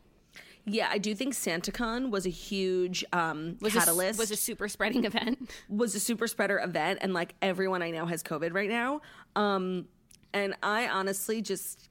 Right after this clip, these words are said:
Speaker 1: can't believe I don't have it and that I haven't had it yet. I'm, I think there's something wrong with me.
Speaker 2: Yeah, do you have fomo because, like, you're the only one?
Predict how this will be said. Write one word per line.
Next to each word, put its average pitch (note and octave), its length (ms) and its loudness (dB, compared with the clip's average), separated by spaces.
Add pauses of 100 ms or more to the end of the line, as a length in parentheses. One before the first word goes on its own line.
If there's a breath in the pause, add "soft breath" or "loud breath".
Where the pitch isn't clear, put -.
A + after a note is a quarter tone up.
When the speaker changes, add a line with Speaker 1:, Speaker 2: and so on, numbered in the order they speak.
Speaker 1:
can't F3+ 340 -2
believe E3 280 -2
I E3 280 -2
don't D#3+ 220 -2
have C#3+ 200 0
it F#3 280 0
and E3+ 200 -2
that E3+ 140 -2
I E3+ 180 0
haven't E3 320 -4
had E3+ 240 -2
it C3 80 -2
yet. F#3+ 180 0
I'm, F3 220 -4
I F#3 80 -2
think D#3 160 -8
there's G3+ 140 -2
something E3 260 -4
wrong B2 200 -6
with F3 120 -6
me. C#4 320 -2 (720)
Speaker 2:
Yeah, G3 160 0
do A#3 120 -4
you B3+ 60 2
have D4+ 140 6
fomo G#3+ 500 2
because, B3 300 -2
like, F3 200 0 (140)
you're G#3+ 260 -2
the G3 120 -6
only G#3 180 -4
one? G3 380 -4